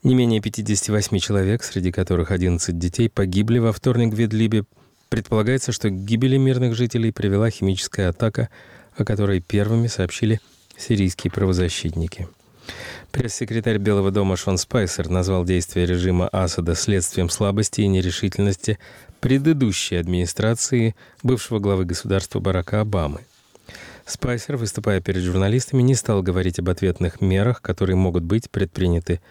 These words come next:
Соединёнными Штатами применительно к сирийскому режиму.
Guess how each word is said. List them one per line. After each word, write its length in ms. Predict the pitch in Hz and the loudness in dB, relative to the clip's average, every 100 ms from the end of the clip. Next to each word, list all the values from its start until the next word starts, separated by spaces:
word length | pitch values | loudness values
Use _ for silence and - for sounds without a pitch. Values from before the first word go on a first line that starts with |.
| _ | _
Соединёнными 720 | - 104 92 92 85 85 85 - _ _ | -4 0 2 2 2 0 -2 -6 _ _
Штатами 720 | - - - 101 110 110 104 - - - - - _ _ _ - | -10 -4 -2 -2 2 0 0 -8 -20 -20 -20 -20 _ _ _ -10
применительно 640 | - 101 98 95 - 104 98 | -2 0 0 -2 0 0 0
к 60 | |
сирийскому 640 | - 107 92 85 - 95 95 | -4 -2 0 0 -2 0 2
режиму. 580 | 95 87 87 80 80 | 2 0 0 -2 -2